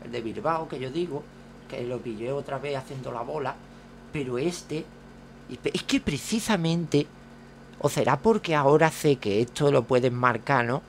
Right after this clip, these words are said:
Y son los que dan fuerte, fuerte. Ahora es cuando estoy viendo yo la relación que tiene estos puntos,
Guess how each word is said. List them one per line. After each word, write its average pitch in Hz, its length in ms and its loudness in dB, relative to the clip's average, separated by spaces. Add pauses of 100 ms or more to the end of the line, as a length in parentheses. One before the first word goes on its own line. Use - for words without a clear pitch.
(400)
Y - 80 -2
son 110 220 0
los 131 100 4
que - 120 -6
dan 120 180 2
fuerte, 120 420 -2
fuerte. 120 460 -6 (500)
Ahora 156 240 -2
es 208 80 -2
cuando 147 300 -4
estoy 151 220 -4
viendo 156 320 0
yo 139 160 4
la 160 120 4
relación 135 500 -2
que 143 140 -2
tiene 135 280 0
estos 147 220 -4
puntos, 143 500 -6